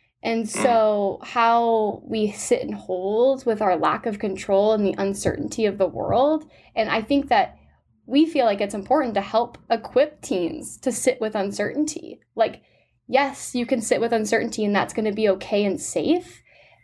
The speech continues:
Speaker 1: And you're actually maybe gonna be able to pay attention more and, and be more in touch with what you want if you're able to sit with it. I think we believe that to be a, a really important thing, an important tool to provide people with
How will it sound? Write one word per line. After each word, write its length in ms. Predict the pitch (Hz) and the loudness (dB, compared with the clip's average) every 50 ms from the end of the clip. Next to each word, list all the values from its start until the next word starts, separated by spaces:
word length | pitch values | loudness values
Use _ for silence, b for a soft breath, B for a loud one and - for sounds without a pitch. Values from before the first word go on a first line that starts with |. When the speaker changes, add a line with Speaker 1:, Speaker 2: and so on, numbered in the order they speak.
| b - | b 0
Speaker 1:
And 580 | 240 233 233 220 214 208 202 202 202 196 185 - - - - _ _ | 2 2 2 2 0 0 0 0 -2 -2 -4 -8 -14 -18 -20 _ _
you're 200 | - 247 240 - | 0 0 2 2
actually 360 | - 180 208 - - 240 240 | 0 -2 -4 -4 -2 0 0
maybe 240 | 220 214 208 214 214 | 2 2 2 0 0
gonna 160 | 208 226 220 | 0 -2 0
be 80 | 214 208 | 2 2
able 100 | 196 196 | 2 2
to 60 | 196 | 0
pay 220 | 196 - - 208 190 | -2 -2 0 0 0
attention 480 | 196 - 208 202 202 - 196 180 185 | 0 0 0 -2 0 0 -2 -2 -2
more 560 | 170 160 160 - 202 226 269 294 311 320 320 311 B B B B B B | -2 -2 -2 -2 0 2 2 4 4 2 0 -2 B B B B B B
and, 220 | - 220 214 202 - | -2 -2 -2 -2 -2
and 160 | - 226 208 202 | -2 -2 -2 0
be 80 | 214 | 0
more 320 | 214 202 196 185 190 202 196 | 0 0 2 2 4 2 2
in 120 | 185 190 | 0 -2
touch 340 | - - - 190 202 - - | -2 0 0 0 0 -2 -4
with 140 | 214 208 - | -4 -2 -2
what 120 | - - | -2 -2
you 120 | 202 196 | -2 -4
want 440 | 190 190 180 175 175 196 226 254 262 - | -4 -4 -4 -2 -2 0 -2 -2 -2 -2
if 200 | - 208 202 208 | -4 -4 -2 -2
you're 140 | 196 - - _ | -2 -4 -4 _
able 340 | - 233 127 - 208 254 285 | -6 -6 -4 0 2 2 2
to 120 | 277 330 311 | 2 0 -2
sit 220 | - - 339 294 | 0 0 0 2
with 200 | - 339 349 339 - | 2 2 2 2 4
it. 240 | 359 370 359 359 B B B B B B B B | 4 4 4 2 B B B B B B B B
I 100 | 220 233 | 2 4
think 220 | 254 262 254 - - - _ _ | 4 2 2 -2 -6 -16 _ _
we 160 | - 240 247 | -2 -2 0
believe 340 | 214 220 214 208 208 220 220 | 2 2 2 4 4 4 4
that 160 | 220 - - | 2 0 0
to 100 | - 214 | -2 -2
be 180 | 202 208 196 202 | 0 2 2 2
a, 100 | 196 - | 2 0
a 100 | - 208 | -2 -2
really 180 | 190 202 196 202 | 0 2 2 2
important 500 | 202 190 - - - 214 - - 185 - | 2 0 0 0 0 0 0 0 -4 -6
thing, 600 | - - - 185 196 202 196 185 185 160 - - - - - | -4 -2 0 2 2 2 2 0 -2 -4 -8 -12 -18 -8 -6
an 140 | - 196 202 | -4 -2 -2
important 400 | 196 - - 233 - 208 196 - | 0 0 0 0 0 -2 -6 -8
tool 400 | - - 202 208 247 240 208 - | -6 -4 0 2 2 2 2 0
to 120 | - - | -2 -4
provide 400 | 202 196 185 165 156 180 208 202 | -4 -2 0 2 2 2 2 0
people 320 | - - - - 82 - - | -4 -8 -6 -4 -6 -4 -2
with 240 | - - - - | -2 -2 -2 -4